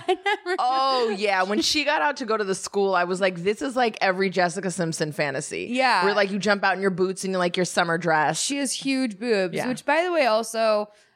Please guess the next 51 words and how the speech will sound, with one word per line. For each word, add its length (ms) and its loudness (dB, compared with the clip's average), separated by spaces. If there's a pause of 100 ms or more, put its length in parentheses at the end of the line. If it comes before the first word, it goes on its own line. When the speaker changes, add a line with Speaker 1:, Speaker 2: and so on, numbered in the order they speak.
Speaker 1:
while 340 0
the 160 0
sexy 560 0
dress 320 0
was 120 -6
inappropriate 800 0
for 140 0
school, 320 0
everything 420 2
she 160 -2
wore 240 2
to 100 -2
school 400 -4
was, 200 -4
like, 400 0 (400)
like, 140 -4
a 80 0
flirty 640 0
floral, 680 0
Speaker 2:
Yeah. 320 0
Speaker 1:
like, 280 0
Speaker 2:
It 60 0
looked 140 -2
like 140 0
a 20 -2
Speaker 1:
little 220 0
Speaker 2:
Dukes 280 -2
of 100 2
Hazzard. 720 0
Speaker 1:
like, 240 -2
little 380 -2
Speaker 2:
Yeah. 560 0
Speaker 1:
<laughs> 100 -8
thing. 240 -4 (400)
So, 480 0
um, 360 0
the 120 0
I 100 2
do's 260 0
are 100 2
said, 460 0
and 180 0
the 60 0
bridesmaids 680 0
are, 140 -6
they 320 -8
take 180 -2
her 80 -2
down 160 2
to 60 -4
the, 280 0